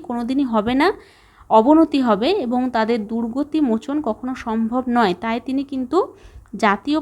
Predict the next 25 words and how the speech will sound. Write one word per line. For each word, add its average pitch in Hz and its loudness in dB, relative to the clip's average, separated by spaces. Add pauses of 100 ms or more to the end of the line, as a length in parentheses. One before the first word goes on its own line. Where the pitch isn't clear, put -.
(100)
কর্মশালাও 254 -2
স্থাপন 233 -2
করেছিলেন। 190 -4 (540)
পরবর্তী 262 2 (180)
দশের 220 2
কোশ্চেনে 349 2
বলা 330 6
হয়েছে, 294 2 (720)
ফেব্রুয়ারি 320 6
বিপ্লবকে 285 2 (260)
কোন 269 2 (120)
ঐতিহাসিক 320 0 (220)
অর্ধ 269 2 (180)
বিপ্লব 320 6 (100)
বা 277 6 (120)
হাফ 220 2 (120)
রেভলিউশন 302 2
বলেছেন? 208 0 (500)
দেখো, 226 4 (120)
অপশন 285 -2 (100)
এ - 4 (140)
লিপসন, 269 0 (260)
অপশন 269 -4 (140)
বি 247 4 (280)
গ্রেনভিল, 233 6